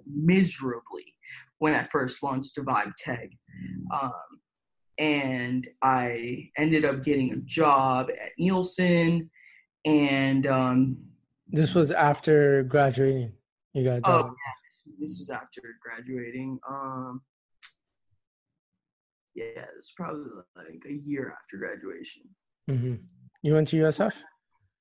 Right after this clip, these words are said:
Speaker 1: No. Um, I went to H C C, but I dropped out, like, three credits short of my A A, uh, because I was just like, I,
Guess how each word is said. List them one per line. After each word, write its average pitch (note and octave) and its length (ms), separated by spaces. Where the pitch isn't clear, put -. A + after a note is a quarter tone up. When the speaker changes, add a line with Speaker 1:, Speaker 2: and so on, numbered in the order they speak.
Speaker 1:
No. D3+ 680
Um, C3 800
I D3+ 140
went F3+ 220
to - 160
H D3 200
C E3 180
C, D3 460
but D3+ 240
I C#3 160
dropped C#3 480
out, C#3 200
like, B2+ 280
three C3+ 220
credits B2+ 360
short B2+ 280
of B2 60
my B2+ 160
A B2 380
A, A#2 420
uh, G#2+ 540
because B2 440
I A2 100
was B2 180
just - 240
like, F2 260
I, G#2 160